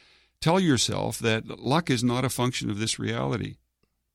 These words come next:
It isn't. You attract patterns, and you, you have to shed that and f-, fortune and fate and chance, just like any other notion that you hold. Otherwise, you, you, you continue on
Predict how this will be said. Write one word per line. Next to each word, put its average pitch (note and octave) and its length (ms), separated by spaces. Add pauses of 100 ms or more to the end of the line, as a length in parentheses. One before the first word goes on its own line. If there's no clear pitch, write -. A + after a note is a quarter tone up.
(500)
It A#2+ 160
isn't. C#3 280
You A2 180
attract B2+ 420
patterns, C#3 640
and G#2+ 140
you, G#2+ 440
you G2+ 220
have A#2 260
to - 100
shed C#3 420
that A2 400
and G2+ 280
f-, - 240 (120)
fortune A#2+ 720
and G#2 340
fate C3 460 (520)
and G#2 280
chance, B2 580
just B2+ 300
like B2 240
any A#2+ 260
other A#2+ 200
notion A2+ 420
that G2+ 100
you G2+ 160
hold. G#2 380 (760)
Otherwise, G#2+ 480
you, G#2+ 120
you, G2+ 420
you G2 100
continue A#2+ 500
on G#2 340